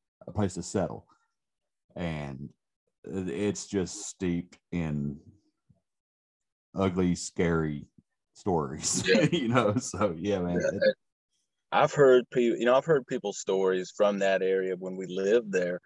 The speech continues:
Speaker 2: not like the one I told you, but just other remarkable stories that just seem really hard to believe.
Speaker 1: Yeah.
Speaker 2: And, uh, it's, it's something I honestly do believe with that area. It's something,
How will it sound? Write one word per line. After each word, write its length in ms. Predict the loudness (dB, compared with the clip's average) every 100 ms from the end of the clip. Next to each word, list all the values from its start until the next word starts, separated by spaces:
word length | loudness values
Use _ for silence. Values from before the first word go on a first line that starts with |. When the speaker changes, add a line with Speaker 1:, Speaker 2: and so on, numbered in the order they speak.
| _ _ _ 0
Speaker 2:
not 260 | 2 4
like 240 | 4 2 2 _ _ _ -2
the 80 |
one 220 | 4 4 4
I 120 | 2
told 300 | 2 2 0
you, 100 | -8
but 160 | -8
just 180 | -8 -12 _ 0
other 360 | 6 6 4 -2
remarkable 880 | -2 0 0 0 -2 -6 -6 -8 -12 -20
stories 580 | 0 2 4 4 2 -2
that 160 | -6
just 200 | -6 -4
seem 240 | -2 0 2
really 240 | 4 4
hard 320 | 8 6 6
to 60 | 2
believe. 440 | -6 -6 -6 -10 -14 _ _ _
Speaker 1:
Yeah. 240 | -14 -12 -14 _ _ _ _ -12 -6
Speaker 2:
And, 240 | -4 0
uh, 220 | 2 2
it's, 320 | 0 -6 -10 -10
it's 280 | -4 -4 -6 -20 -10
something 380 | -2 -2 0 0
I 200 | 2 2
honestly 340 | -2 -2 -2
do 180 | 0 -2
believe 400 | 0 0 0 -2
with 200 | -2 2
that 180 | 4 6
area. 420 | 6 4 2 -4
It's 180 | -8 -4
something, 440 | -2 -2 -4